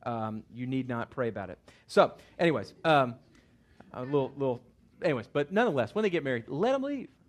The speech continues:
Let 'em leave and then cleave. Uh, I, a lot of times in prenatal counseling, when I talk about this, I'll take two pieces of construction paper, blue and a pink, and I'll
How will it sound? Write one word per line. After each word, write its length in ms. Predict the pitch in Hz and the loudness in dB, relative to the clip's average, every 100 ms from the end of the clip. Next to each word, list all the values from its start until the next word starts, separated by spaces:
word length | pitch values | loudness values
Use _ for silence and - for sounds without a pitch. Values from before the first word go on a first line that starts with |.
| - | 0
Let 180 | 143 196 | 4 4
'em 140 | 208 | 4
leave 320 | 160 165 170 | 4 4 2
and 140 | 170 175 | 0 -2
then 120 | 175 | -2
cleave. 420 | - 208 170 123 | 0 0 0 0
Uh, 320 | 156 156 143 - - - - | 6 6 6 2 -8 -12 -4
I, 120 | 170 | -2
a 140 | 196 185 | -2 2
lot 120 | 233 | 4
of 60 | |
times 200 | 247 196 | 4 0
in 100 | 170 147 | 0 -2
prenatal 260 | 190 175 | 0 0
counseling, 400 | - 180 - 147 | 0 -2 -2 -4
when 100 | 143 | -2
I 60 | 143 | 0
talk 260 | 175 175 | 2 0
about 220 | 175 185 180 | 2 0 2
this, 160 | 180 - - | -4 -10 -4
I'll 120 | - 156 | 0 2
take 300 | 190 165 - | 2 0 0
two 100 | 185 | -4
pieces 220 | 185 151 | -4 -4
of 100 | 135 | -12
construction 520 | 139 - 180 - 135 | -12 -2 -2 -2 -6
paper, 420 | 131 117 131 143 | -4 -4 -4 -8
blue 480 | 143 151 143 131 135 135 _ _ _ _ _ | -8 -8 -8 -8 -12 -18 _ _ _ _ _
and 80 | 127 | -12
a 20 | |
pink, 400 | 127 165 139 131 - _ - | -10 -8 -8 -10 -16 _ -4
and 100 | 131 | 0
I'll 300 | 135 127 | 0 -2